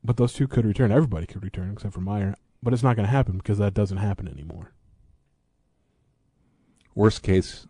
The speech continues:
Speaker 2: scenario, who's the, who's the player that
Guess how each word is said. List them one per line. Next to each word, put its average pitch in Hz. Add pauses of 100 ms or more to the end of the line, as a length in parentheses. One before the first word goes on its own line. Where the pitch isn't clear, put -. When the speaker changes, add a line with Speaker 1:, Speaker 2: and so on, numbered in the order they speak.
Speaker 2:
scenario, 87
who's 107
the, 82 (960)
who's 107
the 82
player 101
that 78